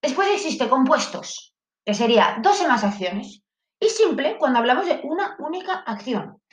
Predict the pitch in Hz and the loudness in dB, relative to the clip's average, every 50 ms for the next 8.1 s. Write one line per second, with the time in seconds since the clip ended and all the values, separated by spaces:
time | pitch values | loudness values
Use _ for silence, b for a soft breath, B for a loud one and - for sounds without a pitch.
0 | _ _ _ _ _ _ 370 349 277 208 165 - - - - - - _ _ - | _ _ _ _ _ _ -4 -2 -2 -2 -4 -6 -10 -16 -20 -20 -20 _ _ -4
1 | 403 440 508 508 - 370 277 208 - - - - - - _ _ _ _ _ _ | -2 -2 0 0 2 4 4 4 4 2 -2 -6 -10 -16 _ _ _ _ _ _
2 | _ _ _ _ _ _ _ _ _ 208 285 302 - 392 440 440 480 453 - - | _ _ _ _ _ _ _ _ _ -4 -2 0 2 2 2 4 4 4 4 4
3 | - 403 415 415 403 370 339 - - 392 381 359 302 262 233 208 190 180 165 - | 2 0 0 0 0 -2 -4 -6 -2 -2 0 0 0 0 -2 -2 -4 -6 -6 -6
4 | 196 175 165 143 - - _ - 339 339 - 403 415 403 403 403 392 403 415 381 | -6 -6 -6 -8 -12 -14 _ -8 -8 -6 -4 -4 -6 -4 -4 -2 0 2 2 2
5 | 330 262 - - - - - - 208 - - - _ - 226 208 339 370 370 349 | 0 -2 -4 -4 -4 -6 -4 -6 -8 -8 -8 -10 _ -8 -6 -4 -4 -6 -2 0
6 | 302 247 233 214 208 226 208 202 196 190 196 196 - - 190 185 - - - - | 0 0 0 -2 -2 -2 0 0 0 0 -4 -8 -8 -10 -10 -10 -10 -12 -14 -16
7 | b b _ _ _ - 190 185 214 208 196 269 233 233 - 294 311 - - 339 | b b _ _ _ -12 -8 -4 0 2 4 4 4 4 4 4 2 2 0 -4
8 | 370 - | -10 -10